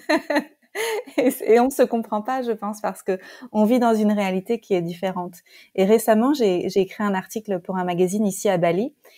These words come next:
sur le polyamour, parce qu'il y en a beaucoup, des gens, euh, notamment ici à Bali, qui essayent, euh, différents types de relations.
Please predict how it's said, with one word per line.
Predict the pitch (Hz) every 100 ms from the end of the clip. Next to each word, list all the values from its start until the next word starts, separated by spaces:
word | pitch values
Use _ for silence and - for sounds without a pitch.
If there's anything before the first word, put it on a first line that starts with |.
| _
sur | - - 269
le | 214
polyamour, | 196 185 175 170 254 - _ _ _ _
parce | 180 -
qu'il | 185
y |
en | 170
a | 165
beaucoup, | 202 - - 294
des | 220 185
gens, | 202 202
euh, | 165 160
notamment | 180 180 180 180
ici | 175 175 185
à | 170
Bali, | 170 175 185
qui | -
essayent, | 160 - 196 190 175
euh, | 160
différents | 156 175 180 175
types | 196 185
de |
relations. | 180 170 160 170 247